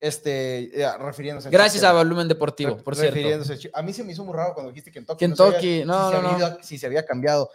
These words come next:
Speaker 1: Pero bueno, Jaguares en contra de Patriotas, ya sabemos lo que Bill Belichick le hace a los quarterbacks novatos y lo que le va a hacer a un quarterback novato que lleva un touchdown desde Halloween. <laughs> Creo que va a ser algo bastante grosero. Patriotas, el invitado también.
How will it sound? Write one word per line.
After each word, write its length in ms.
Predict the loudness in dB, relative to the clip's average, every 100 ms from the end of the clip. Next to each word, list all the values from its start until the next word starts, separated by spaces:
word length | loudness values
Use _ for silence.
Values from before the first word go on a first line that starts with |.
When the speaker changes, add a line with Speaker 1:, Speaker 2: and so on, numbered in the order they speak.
| _ _
Speaker 1:
Pero 140 | 0
bueno, 340 | 2 2 -2 _ -2
Jaguares 320 | 0 0 -4
en 60 |
contra 200 | -6 -6
de 60 | -4
Patriotas, 340 | -4 -2 -2
ya 100 | -2
sabemos 280 | -2 -4 -6
lo 100 | -10
que 380 | -8 -8 -8 -12 _
Bill 160 | -10 -6
Belichick 420 | -6 -10 -16 -4
le 80 | -4
hace 180 | -4
a 20 | -8
los 120 | -6
quarterbacks 280 | -6 -6 -2
novatos 420 | -4 -4 -8 -14 _ _
y 60 | -10
lo 120 | -10
que 140 | -8
le 80 | -4
va 60 | -4
a 40 |
hacer 160 | -4 -6
a 20 |
un 80 | -8
quarterback 320 | -8 -8 -8
novato 360 | -6 -8 -8 -14
que 100 | -12
lleva 120 | -10
un 140 | -10
touchdown 440 | -10 -14 -8 -10 -10
desde 220 | -14 -14
Halloween. 500 | -14 -12 -12 -12 -14 _ _
<laughs> 140 | _
Creo 240 | -2 -2
que 80 | -2
va 60 | -8
a 40 |
ser 160 | -6 -8
algo 200 | -6 -8
bastante 340 | -10 -12 -12
grosero. 340 | -10 -10 -10 -10
Patriotas, 500 | -14 -16 -20 _ _ _
el 100 | -16
invitado 300 | -8 -6 -6
también. 220 | -10